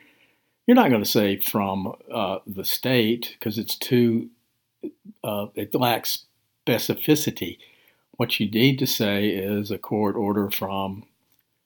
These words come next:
the Crittenden County Circuit Judge so-and-so or whatever, if the issue order had actually been issued.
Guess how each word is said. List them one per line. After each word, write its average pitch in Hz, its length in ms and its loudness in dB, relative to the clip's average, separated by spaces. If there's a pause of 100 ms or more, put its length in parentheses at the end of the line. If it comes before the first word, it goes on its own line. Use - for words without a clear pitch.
(300)
the - 100 -6
Crittenden 113 480 0
County 110 540 2
Circuit 110 500 -2 (140)
Judge 110 480 0
so-and-so 123 1000 0
or 95 240 -6 (140)
whatever, 110 480 -2
if 110 240 -8
the - 200 -4
issue 117 460 2 (140)
order 117 300 2
had 101 100 -4
actually 110 340 -2
been 104 220 -4
issued. 120 500 -2